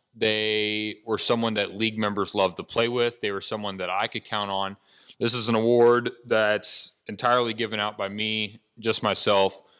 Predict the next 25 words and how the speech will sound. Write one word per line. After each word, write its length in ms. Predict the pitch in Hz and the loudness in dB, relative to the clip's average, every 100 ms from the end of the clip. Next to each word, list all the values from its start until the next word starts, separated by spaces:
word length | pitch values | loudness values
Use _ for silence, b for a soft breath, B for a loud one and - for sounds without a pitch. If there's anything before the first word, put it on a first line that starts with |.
| b b b b - | b b b b 0
uh, 320 | 95 92 90 - | 4 4 2 -2
as 220 | 104 - | -4 -4
kind 180 | - 104 | -4 -2
of 80 | 101 | -2
like 160 | 98 | -4
the 80 | 98 | -6
league 220 | 98 98 | -8 -8
founder. 420 | - 104 101 101 | -4 -2 0 -2
It's 80 | 98 | -2
just 180 | 110 - | -4 -2
someone 280 | 120 117 104 | -2 -2 -2
who 100 | 104 | 0
I 100 | 98 | 0
was 140 | 98 | -2
like, 160 | 92 - | -6 -6
"Man, 220 | 98 92 | -4 -4
this 140 | 98 104 | -6 -6
person 380 | - 107 - 98 | 0 0 0 -8
really 280 | 98 98 | -6 -6
made 560 | 92 92 90 90 87 - _ _ | -6 -4 -4 -4 -6 -12 _ _
the 120 | 104 | -8
Dudes 640 | 92 95 98 95 92 90 - | -4 0 2 2 0 -4 -6
into 260 | 104 98 92 | -4 -2 0
what 180 | 95 | 0
it, 100 | 92 | 0